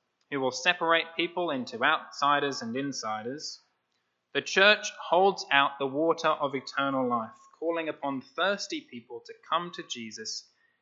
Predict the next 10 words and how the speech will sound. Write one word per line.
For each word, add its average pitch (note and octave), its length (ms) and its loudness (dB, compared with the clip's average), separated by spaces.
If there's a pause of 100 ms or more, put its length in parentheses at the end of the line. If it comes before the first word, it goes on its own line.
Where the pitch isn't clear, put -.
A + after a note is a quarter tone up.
(100)
in B2+ 160 -4
faith B2 520 -4 (420)
and A#2+ 140 -6
repentance. A#2 640 -8 (2500)
All C3 140 0
right. F3 360 8 (760)
So - 180 2
the G#3 80 4
Bible G#3 380 8
ends A#3 560 0